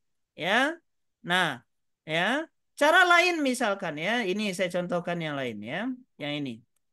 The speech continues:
Ya, saya kembali lagi ke sini nih. Ya, mana tadi? Eh, ini, EndNote tadi nih, ya, sini, ya. Saya pilih yang di bawahnya.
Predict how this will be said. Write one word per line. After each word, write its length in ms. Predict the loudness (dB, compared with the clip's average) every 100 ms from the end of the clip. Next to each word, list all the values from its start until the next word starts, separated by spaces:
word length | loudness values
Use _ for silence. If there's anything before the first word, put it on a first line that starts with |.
| _ _ -8
Ya, 400 | -4 -4 -6 -10
saya 240 | -8 -6
kembali 400 | -2 0 2 2
lagi 240 | 2 0
ke 80 | -4
sini 240 | -6 -8 -8
nih. 100 | -8 -14 _ _ _ _ _
Ya, 400 | -12 -8 -6 -6 -6
mana 240 | -8 -8 -6
tadi? 560 | -6 -4 -4 -6 -6 -8
Eh, 1000 | -6 -4 -4 -6 -6 -4 0 0 2 0 -2 -6
ini, 240 | -6 -6 -6
EndNote 280 | -6 -6 -6 -8
tadi 140 | -8 -8
nih, 100 | -8 -6
ya, 80 | -6
sini, 300 | -6 -8 -6 -4
ya. 80 | -4 -6 _ _ _ _ _ _ _
Saya 140 | -6 -2
pilih 220 | 0 2
yang 160 | 4 4
di 80 |
bawahnya. 560 | 4 4 4 0 -4 -10